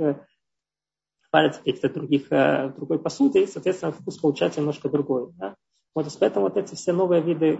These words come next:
э, э, вот этих кастрюль с покрытиями, лучше их не кашировать, да, поскольку есть, э, много с этим проблем, а купить какую-то отдельную кастрюлю на Песах, там, отдельную сковородку на Песах, и держать их, чтобы это было такое специально для пасхального вкуса, вот эти,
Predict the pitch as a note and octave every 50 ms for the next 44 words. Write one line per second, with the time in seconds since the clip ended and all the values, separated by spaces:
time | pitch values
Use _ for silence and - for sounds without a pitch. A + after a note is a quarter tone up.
0 | - - E3+ D#3 D3+ D3 C#3+ C#3+ - _ _ _ _ _ _ _ - G#4+ G4 F4+
1 | - F3+ D3+ C3+ C#3 C#3 C#3 C3+ D3 C#3 C3+ C3+ C3+ C3 B2+ B2+ - - - -
2 | - - _ - C#3+ - - F#3 G3 F#3+ - - F3 - - B3 A#3+ - - F3+
3 | E3+ E3 E3 E3+ F3+ F3+ - E3 D#3 - D#3 D#3 D3 - - - - C#3+ D#3 F3
4 | A3 A#3 A#3 - - E3 F3+ F#3 F#3 - - - C#3 - D3 C#3+ C#3 - - F3+
5 | D3 C#3+ C#3+ D3 C#3+ C#3 C#3+ C#3+ C#3 D#3 C#3+ - C#3 C#3+ - F3 F3+ A3 B3 A#3+
6 | G3+ F#3 F3+ F3+ F3 F3 F3 _ _ _ _ _ _ _ _ _ _ - D3+ -
7 | - G3 - - D#3+ - E3 D3+ - D3+ D3 D3 E3+ E3 D3+ D3 C#3+ D3 C#3 -
8 | - C#3+ C#3+ C#3+ C#3 C#3+ C#3+ - B3 A#3+ - - G3 - - - D#3+ D3 D3 C3
9 | - - D3 C#3+ C#3+ - - E3 G3+ A3+ - - F3+ F3 E3+ - E3 D#3 - -
10 | D3+ - - _ _ _ _ _ _ - G#3 G3+ - - D#3+ - - F3 F3+ F3
11 | - D3+ - - - - D3 - C#3+ C#3 - C#3 C#3+ D3+ D3+ D3 C3+ - - -
12 | - C#3 C3 C3+ - - - - - C3 - D3 D#3 D#3 D3 C3 C3 C#3 C#3 C#3+
13 | - - - - - D3 D3 C#3 C3 C3 - - - C#3 C#3 - C#3 C3 B2+ -
14 | - -